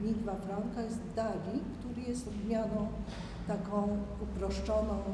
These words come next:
nieco, e, perskiego. No więc, e, to było niezwykle pomocne, e, że, że miałyśmy kobietę tłumaczkę. I jeśli chodzi o stosunki podczas naszej wyprawy, e, to,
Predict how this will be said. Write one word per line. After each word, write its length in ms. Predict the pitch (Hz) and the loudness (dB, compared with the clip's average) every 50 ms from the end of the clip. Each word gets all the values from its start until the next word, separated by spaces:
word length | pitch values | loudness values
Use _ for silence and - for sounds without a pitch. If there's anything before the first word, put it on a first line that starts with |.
| - 208 | 0 0
nieco, 280 | 208 202 202 - - 196 | 0 0 0 -2 -4 -4
e, 760 | 196 196 202 - - - - - - - - 185 180 - - | -2 -2 -2 -2 -4 -6 -6 -8 -8 -8 -6 -6 -6 -2 -2
perskiego. 540 | 202 202 - - 196 - 214 190 165 - - - - - - 190 | -2 -2 -2 -2 -2 2 2 2 2 0 -2 -6 -6 -6 -6 -6
No 60 | 208 202 | -6 -4
więc, 320 | 214 214 214 208 208 - 190 | -4 -2 -2 -2 -4 -4 -4
e, 240 | 180 185 185 - 233 | -4 -4 -4 -4 -2
to 160 | 247 240 214 220 226 - - | 0 0 0 -2 -4 -4 -4
było 180 | 208 202 202 208 208 | -2 -2 -2 -2 0
niezwykle 460 | 208 208 - - 214 208 - - 185 - | -2 -2 -2 0 -2 -2 -2 -2 -4 -4
pomocne, 560 | - 185 175 170 170 165 - - - - 165 - - - - - - - - - - - - - - 180 185 - 196 190 - - - - - 202 202 180 | -4 -4 -6 -6 -6 -6 -8 -10 -10 -10 -10 -10 -12 -14 -14 -16 -16 -16 -16 -16 -16 -16 -14 -12 -12 -10 -10 -10 -12 -12 -14 -14 -14 -12 -8 -6 -6 -6
e, 20 | |
że, 400 | 175 - - 214 214 214 214 214 | -4 -2 2 2 4 4 2 2
że 180 | - - 226 247 | 0 2 2 4
miałyśmy 580 | 247 220 226 208 202 208 - - - 190 190 190 190 - 170 - - - | 4 6 6 6 4 4 2 0 -2 -2 0 0 0 -2 -2 -4 -4 -4
kobietę 380 | 185 160 165 190 180 185 190 180 | -2 2 2 2 2 2 0 -2
tłumaczkę. 680 | 175 - 175 175 170 165 165 - - - - - - 180 165 170 175 - - - - - - - - - - - | -2 -2 -4 -4 -4 -4 -6 -6 -8 -10 -10 -8 -8 -8 -6 -8 -8 -10 -12 -14 -14 -14 -16 -14 -12 -10 -4 0
I 380 | 220 226 226 226 - 233 226 233 | 0 2 2 0 -2 -2 0 0
jeśli 220 | 226 226 233 226 | 0 0 0 0
chodzi 280 | - 262 262 - 226 214 208 - | 0 0 -2 -2 0 -2 -2 -2
o 280 | 196 202 202 202 196 196 196 196 - - - - - - - | -2 -4 -4 -4 -4 -6 -6 -8 -10 -12 -12 -14 -14 -14 -14
stosunki 680 | - - - 196 196 - 277 359 370 - - - 269 | -12 -8 -6 -4 0 2 2 2 2 2 0 -2 -2
podczas 420 | - 233 214 214 - - 208 202 202 - - - 190 | -2 -2 -4 -4 -4 -4 -4 -4 -4 -4 -6 -6 -6
naszej 380 | 190 175 - - 190 185 180 180 - - - - 175 | -4 -4 -4 -4 -2 -2 -2 -4 -4 -8 -8 -8 -4
wyprawy, 560 | 175 180 - - 208 196 214 202 190 - 190 190 | -4 -4 -4 -4 -4 -2 -2 0 0 0 -2 -2
e, 680 | 185 180 180 - - - - - - - - - - 190 185 185 185 180 185 185 - - | -2 -4 -6 -8 -10 -12 -12 -12 -12 -14 -14 -10 -8 -6 -6 -4 -6 -6 -8 -8 -6 -4
to, 80 | 208 | -2